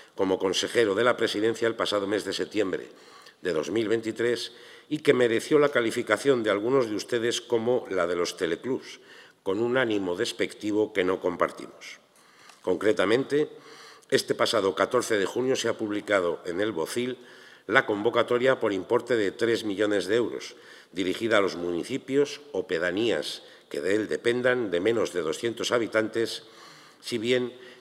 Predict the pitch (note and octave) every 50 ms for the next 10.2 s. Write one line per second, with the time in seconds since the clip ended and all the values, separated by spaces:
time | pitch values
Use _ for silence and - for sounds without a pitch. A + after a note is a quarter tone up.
0 | - - G#2 G#2 G2 G2 G2+ G2 F2+ - A2+ A#2+ A#2+ A2+ A#2 A2+ - B2+ A2+ G#2+
1 | G2 - A#2 B2 A2 G2+ G2 G#2 A2 A2 G#2 - A2+ A2 G#2+ G#2+ G#2 - - -
2 | - - - - - A2 G2+ G2 G2 G2+ F#2+ - G2+ F#2 - F#2+ F#2+ F#2 F2 E2
3 | - - A2+ A2+ A2+ A2+ - - - - A2 G2+ E2+ - F#2 F2 F2 F#2 G2+ G2+
4 | G#2 G2 F2 - - - F2 F2 - - F#2+ F#2 F#2 E2+ D2+ D2+ - - A#1+ -
5 | - - - - - - - _ _ _ _ - - - - - - - - -
6 | - - - - - - - A#2 A2+ - C3+ - C#3+ C3+ C3 B2+ B2 A#2+ A#2 B2
7 | A#2+ A#2 A2+ A2+ - A2+ G#2+ - - C3+ D3+ D3+ D3 D3 G#2 - F#2+ F2+ G2+ G#2+
8 | A2+ A#2+ C3 B2+ A2+ A2 A2 A2+ - A2 G2+ G2 F#2 F2+ F#2 G#2 C3 C3 - C3+
9 | B2+ - A2+ A#2 A2+ A#2 A#2 A#2 A2+ A2 G#2 - - G#2 G2+ F2+ E2 - - B2
10 | C3 C#3+ D#3+